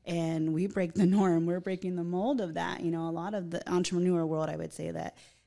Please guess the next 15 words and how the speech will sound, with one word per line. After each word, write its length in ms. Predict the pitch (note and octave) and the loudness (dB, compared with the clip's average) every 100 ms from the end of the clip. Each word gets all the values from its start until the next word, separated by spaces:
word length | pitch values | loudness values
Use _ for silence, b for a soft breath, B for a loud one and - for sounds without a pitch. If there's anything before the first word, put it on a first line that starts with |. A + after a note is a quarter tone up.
| B | B
we 140 | D#3+ E3+ | -8 -4
just 260 | G#3 F#3 | -4 -2
don't 220 | E3+ E3 | -2 -2
conform. 720 | - D3+ - E3 C#4 F3 - D3+ | -4 -6 -4 -2 -2 -2 -6 -6
And 100 | D#3+ | -6
it's, 240 | D#3+ D#3 - | -6 -8 -6
it's, 500 | E3 E3 - - - - | -6 -6 -8 -8 -10 -10
that's 320 | E3 E3 - | -6 -6 -6
been, 180 | - E3 | -4 -2
I 100 | D#3 | -2
think, 340 | - D3+ - - - | -2 -2 -4 -16 -10
a 100 | D3+ | -8
big 400 | D3 - G3+ B3 | -8 -4 -2 2
movement. 480 | F3 D#3 D3+ D3 - _ _ _ _ - | 2 2 0 -4 -6 _ _ _ _ -6
Even 480 | F3+ F#3 E3 D#3 | -4 0 0 0